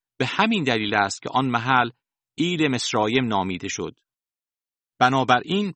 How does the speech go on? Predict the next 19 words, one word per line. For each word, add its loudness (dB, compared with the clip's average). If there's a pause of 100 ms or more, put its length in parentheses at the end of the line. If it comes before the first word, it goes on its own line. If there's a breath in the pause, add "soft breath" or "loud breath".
پسران 2
یعقوب 2 (420)
همانطور 2
که -2
او 0
به 2
آنها 2
دستور -2
داده 0
بود -2 (140)
عمل 2
کردند. -4 (880)
آنها 2
جنازهٔ 2
او -2
را 2
به -4
کنعان 0
بردند 0